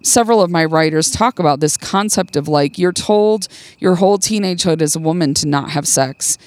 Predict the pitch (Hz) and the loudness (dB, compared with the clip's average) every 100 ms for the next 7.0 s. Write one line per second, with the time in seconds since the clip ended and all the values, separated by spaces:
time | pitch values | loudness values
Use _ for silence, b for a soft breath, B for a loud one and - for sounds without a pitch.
0 | B B - 180 190 175 175 175 180 175 | B B -4 0 2 2 2 2 0 0
1 | 170 165 - 156 151 147 151 151 143 143 | 2 2 2 0 0 0 0 0 -2 -4
2 | 151 139 143 143 139 139 123 147 - - | -2 -2 0 0 -2 -2 -2 -2 -2 0
3 | 147 - 190 151 - - 123 - - - | 0 0 -2 -4 -2 -2 -4 -4 -4 -4
4 | - B B B B _ _ _ - - | -8 B B B B _ _ _ -4 0
5 | 196 185 - _ _ _ _ _ _ - | 2 0 -6 _ _ _ _ _ _ 0
6 | 170 170 _ - 170 175 165 - 156 | 0 0 _ 0 2 0 -4 -6 -8